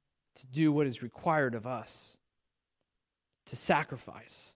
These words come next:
to lay down my life, to daily pick up my cross, and to put myself under the authority of your kingship and your kingdom.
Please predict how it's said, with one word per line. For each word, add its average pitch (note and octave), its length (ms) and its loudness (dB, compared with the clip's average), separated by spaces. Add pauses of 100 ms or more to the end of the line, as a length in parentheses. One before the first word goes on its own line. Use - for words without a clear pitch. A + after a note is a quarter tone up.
to - 100 -8
lay G3 220 8
down F3 240 4
my C#3+ 120 0
life, A#2+ 520 -4 (760)
to F#3 100 0
daily G#3+ 640 6
pick - 260 -2
up F3+ 140 -4
my D3 100 -2
cross, - 720 -6 (760)
and F3 140 0
to D#3+ 60 0
put C4+ 260 8
myself G#3 580 6
under G3 300 4
the E3+ 160 6
authority D#3+ 680 4 (460)
of C3+ 180 -4
your G#3 300 8
kingship D#3 800 -4 (340)
and B2+ 160 -8
your G3 120 6
kingdom. A2+ 500 -6